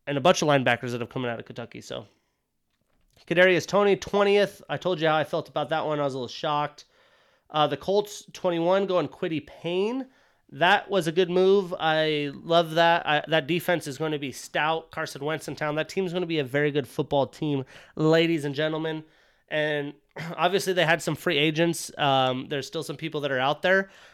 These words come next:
I think they'll probably sign some more edge rushers themselves 'cause there are a few of them left over thirty, get 'em on a cheap bargain.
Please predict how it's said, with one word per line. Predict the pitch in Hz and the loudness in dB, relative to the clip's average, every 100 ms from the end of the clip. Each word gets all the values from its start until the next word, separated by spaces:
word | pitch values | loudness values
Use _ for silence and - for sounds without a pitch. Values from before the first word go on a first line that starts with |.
| - | -2
I | - | 2
think | 196 185 - _ _ - | 4 4 2 _ _ -4
they'll | 160 165 | 0 2
probably | 160 160 165 165 160 151 147 147 | 2 2 2 0 2 0 0 -4
sign | - 156 156 147 | -4 -4 -2 -4
some | - | -4
more | 151 143 151 151 143 | -2 0 0 -2 -2
edge | 151 147 | -2 0
rushers | 156 - 170 165 | -2 0 -2 -4
themselves | - 127 - 175 233 214 - _ _ | -4 -6 2 4 4 0 -14 _ _
'cause | - | -6
there | 147 160 | 0 4
are | 165 | 4
a | 151 | 4
few | - 180 165 | 2 0 2
of | 151 131 | 0 0
them | 143 143 | -2 0
left | 170 - | -2 -2
over | 139 127 | -4 -6
thirty, | - 196 180 180 | 0 2 2 2
get | 160 | -2
'em | 147 | -4
on | 139 | -4
a | |
cheap | 123 170 131 | -6 -8 -2
bargain. | 151 165 165 175 | 2 4 4 2